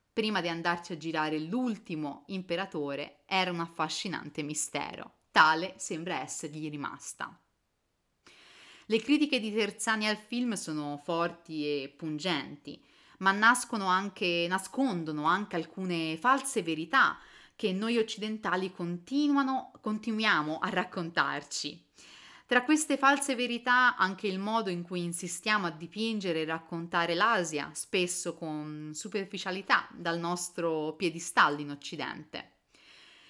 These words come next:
Che ci si lasci influenzare dal tipo di immagine che, di immagine che la Cina vuole trasmettere all'estero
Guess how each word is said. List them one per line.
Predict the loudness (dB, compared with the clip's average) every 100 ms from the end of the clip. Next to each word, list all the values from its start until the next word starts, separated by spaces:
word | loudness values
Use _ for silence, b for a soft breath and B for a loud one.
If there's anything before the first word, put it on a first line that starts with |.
| B
Che | 0 0
ci | 0
si | -2
lasci | 4 4 4 -4 -4
influenzare | -4 -6 -6 -4 -2 2 4 4 2
dal | -2 -4
tipo | -6 -6 -4
di | -4
immagine | -2 0 0 -2 -8 -8
che, | -8 -4 -2 -2 -4
di | -6
immagine | -4 0 0 0 -4 -8
che | -6
la | -6 -6
Cina | -6 -4 -2
vuole | 0 0 0 0 0
trasmettere | -4 -4 -2 -4 -4 -6
all'estero | -2 -2 -2 -4 -6 -6 -8